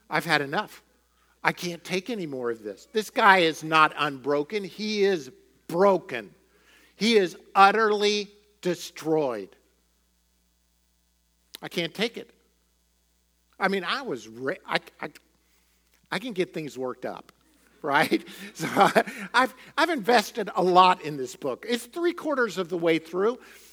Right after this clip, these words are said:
You know, she's not, again, Christian writer. Nothing Christian in the first book. Three quarters of this book,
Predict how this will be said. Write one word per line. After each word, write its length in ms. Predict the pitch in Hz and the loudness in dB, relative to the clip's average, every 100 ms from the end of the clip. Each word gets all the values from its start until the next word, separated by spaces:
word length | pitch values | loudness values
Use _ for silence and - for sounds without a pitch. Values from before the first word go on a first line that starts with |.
| _ - | _ -6
You 100 | 214 | -4
know, 120 | 202 | -4
she's 240 | - 254 | -6 -4
not, 240 | 311 269 214 | -2 -2 -4
again, 260 | 180 175 | -4 -4
Christian 380 | - 233 - 220 | -4 -8 -8 -4
writer. 360 | 185 156 139 120 | 0 0 -2 -6
Nothing 440 | 151 277 320 262 | -4 -4 -4 -10
Christian 360 | - 196 196 170 | -8 -8 -8 -8
in 60 | |
the 80 | 143 | -8
first 320 | - 139 - | -6 -6 -6
book. 220 | 180 175 | -8 -8
Three 220 | - 285 277 | -8 -8 -6
quarters 440 | 254 240 220 160 | -2 0 0 -4
of 140 | 160 | -6
this 240 | 165 156 - | -6 -6 -6
book, 320 | 185 185 | -4 -4